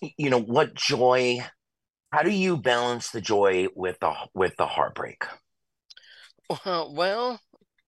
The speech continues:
Speaker 2: it's not always balanced. Um, it, it'd be great if life could be all balanced. And then I think also it might be a little tedious after a while.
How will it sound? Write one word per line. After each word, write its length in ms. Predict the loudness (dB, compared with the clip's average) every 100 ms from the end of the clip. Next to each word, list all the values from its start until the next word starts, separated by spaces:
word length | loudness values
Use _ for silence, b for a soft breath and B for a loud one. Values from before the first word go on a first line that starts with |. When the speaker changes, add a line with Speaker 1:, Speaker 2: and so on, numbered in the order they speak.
| b b _ -8
Speaker 2:
it's 220 | -6 -2
not 180 | 0 0
always 400 | 0 -4 -8 -8
balanced. 840 | -6 -4 -6 -14 -12 -10 -10 -12 -8
Um, 460 | -6 -4 -6 -10 -16 -20 -10
it, 180 | -8 -8
it'd 180 | -10 -2
be 140 | 0 0
great 520 | -2 0 2 0 -8
if 320 | -6 -6 -6
life 420 | 0 4 4 2 -6 _ _ _ _ _ _ _
could 260 | -6 -4 -2
be 340 | 0 0 -2
all 320 | 2 4 4
balanced. 640 | 0 -2 -4 -8 -8 -8
And 200 | -4 -2
then 140 | 0 2
I 160 | 2
think 280 | 0 -2 0
also 400 | 0 0 0 -2
it 140 | -2 0
might 320 | 0 -2 -4
be 120 | -4
a 80 | -4
little 260 | -2 -4 -4
tedious 580 | -6 -4 -2 -2 0 2
after 340 | 0 -2 -6
a 160 | -6 -4
while. 440 | -4 -4 -4